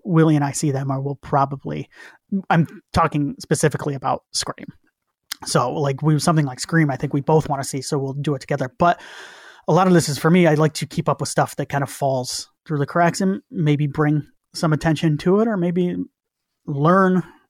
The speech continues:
something myself and hopefully everybody else with me. <laughs> It's very long-winded. I don't know why I'm, I'm padding this. All right, everybody, thank you seriously for listening,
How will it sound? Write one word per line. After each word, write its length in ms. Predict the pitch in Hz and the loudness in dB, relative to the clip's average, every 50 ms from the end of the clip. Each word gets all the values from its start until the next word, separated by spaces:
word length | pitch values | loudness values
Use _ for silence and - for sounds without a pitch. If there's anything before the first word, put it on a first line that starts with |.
| _ _ - | _ _ -10
something 440 | - - 175 156 - 170 160 151 - _ _ | -4 -2 -2 0 2 2 0 0 -2 _ _
myself 420 | - 160 143 135 - - 156 139 - | -4 -4 -4 -2 0 0 0 0 0
and 100 | 156 139 | -4 -8
hopefully 400 | 139 131 - 139 135 - - _ _ - - - - - - _ - - - _ _ _ _ _ _ - | -8 -8 -8 -10 -10 -10 -12 _ _ -20 -20 -20 -20 -20 -20 _ -20 -20 -20 _ _ _ _ _ _ -10
everybody 300 | 156 139 135 139 131 131 | -6 -4 -2 -2 -2 -2
else 300 | 131 131 - - - - _ _ _ _ _ _ _ _ _ _ _ _ _ _ _ _ _ _ _ _ _ _ _ _ _ _ _ - | -4 -6 -10 -12 -14 -14 _ _ _ _ _ _ _ _ _ _ _ _ _ _ _ _ _ _ _ _ _ _ _ _ _ _ _ -10
with 280 | - 151 151 131 - | -6 -6 -6 -6 -6
me. 140 | - 139 139 - | -10 -14 -14 -14
<laughs> 40 | - - - - - | -16 -14 -12 -12 -12
It's 300 | - - - - - - | -12 -14 -14 -16 -18 -14
very 220 | - - 127 135 143 | -10 -8 -4 -4 -2
long-winded. 480 | 131 131 127 127 139 135 131 131 127 | -2 -4 -6 -6 -6 -8 -10 -10 -8
I 60 | 127 | -6
don't 120 | 135 143 143 | -6 -4 -4
know 120 | 143 139 | -4 -4
why 160 | 135 135 135 | -4 -4 -4
I'm, 140 | 131 131 135 _ _ _ _ _ _ _ _ _ 170 | -6 -8 -12 _ _ _ _ _ _ _ _ _ -8
I'm 540 | 147 143 143 143 143 143 139 135 135 127 117 | -6 -4 -2 -2 -2 -2 -4 -4 -6 -10 -12
padding 420 | - - - 143 139 151 139 135 131 | -10 -4 -2 -2 -2 -2 -4 -6 -8
this. 200 | 131 135 - - | -12 -8 -2 0
All 80 | 196 | 2
right, 140 | 170 151 - - - - - - - - - - - | 2 2 0 -2 -10 -20 -20 -20 -20 -20 -14 -4 0
everybody, 320 | 180 156 156 160 156 147 | 2 4 4 4 2 2
thank 360 | 127 - - - 180 185 - | 0 -2 2 4 4 4 6
you 140 | 196 185 175 | 6 4 4
seriously 440 | - - 190 185 170 151 - 175 156 | 4 6 4 4 4 4 4 2 0
for 400 | 147 - - 160 156 156 151 156 | 0 2 4 4 6 6 4 2
listening, 680 | 156 147 143 156 165 156 - 160 147 143 139 131 127 | 0 0 2 2 2 2 2 0 -2 -2 -4 -6 -8